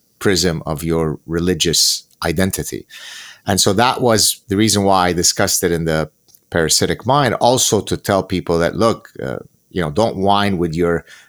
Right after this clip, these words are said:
boo-hoo-hoo victimology story because you were misgendered at, uh,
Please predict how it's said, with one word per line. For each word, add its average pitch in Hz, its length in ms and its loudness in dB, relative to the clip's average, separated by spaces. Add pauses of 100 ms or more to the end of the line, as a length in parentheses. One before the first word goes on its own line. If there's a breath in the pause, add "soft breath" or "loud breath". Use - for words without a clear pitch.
(120 loud breath)
boo-hoo-hoo 92 840 0
victimology 90 800 0
story 85 360 0
because 80 300 -4
you 85 100 0
were 80 100 0
misgendered 90 840 0
at, 82 320 -4
uh, 78 320 0